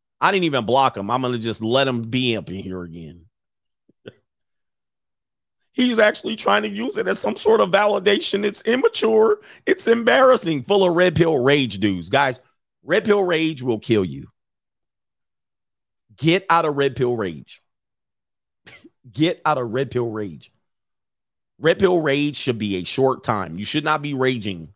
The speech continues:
forever. Anyway. Okay, where's that virgin guy at? Okay, let's get into no cohabitation. Let's just,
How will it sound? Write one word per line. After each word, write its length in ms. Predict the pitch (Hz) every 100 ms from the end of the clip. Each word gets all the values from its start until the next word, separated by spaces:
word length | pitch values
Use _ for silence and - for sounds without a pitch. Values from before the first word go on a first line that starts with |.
| _
forever. 460 | - 120 101 - 78
Anyway. 300 | 156 143 85 - _ _ - 120 117 120 120 117 117 120 117 120 120 165 _ _ _ _ _ _ _ -
Okay, 260 | 135 - 156
where's 220 | 151 165
that 140 | 135 110
virgin 260 | 107 95
guy 220 | 95 82
at? 120 | 87 -
Okay, 260 | - - 147
let's 200 | 190 220
get 140 | 220
into 200 | 202 180
no 180 | 156 147
cohabitation. 800 | 143 135 123 110 - 107 90 98
Let's 180 | 156 -
just, 220 | 131 -